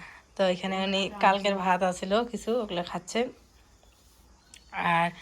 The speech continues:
অনেক জামা কাপড় গুছিয়ে নিলে এখন চলে যাবে হচ্ছে কোচবিহারে।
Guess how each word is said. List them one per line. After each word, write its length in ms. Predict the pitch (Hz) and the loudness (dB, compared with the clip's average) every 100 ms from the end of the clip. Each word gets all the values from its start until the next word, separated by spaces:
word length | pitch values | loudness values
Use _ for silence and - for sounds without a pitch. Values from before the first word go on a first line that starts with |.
| - - - | -18 -18 -10
অনেক 160 | 185 185 | -4 0
জামা 160 | 180 185 | 2 2
কাপড় 220 | 185 196 185 | 2 0 -2
গুছিয়ে 260 | 175 - 185 | -2 -4 -4
নিলে 160 | 175 214 196 | -2 -2 -2
এখন 160 | 190 185 | -6 -10
চলে 140 | 175 170 170 | -6 -4 -4
যাবে 160 | 170 180 | -2 -4
হচ্ছে 220 | 175 - 185 190 - - | -4 -8 -8 -10 -14 -10
কোচবিহারে। 520 | 170 - 180 180 | -10 -6 -4 -2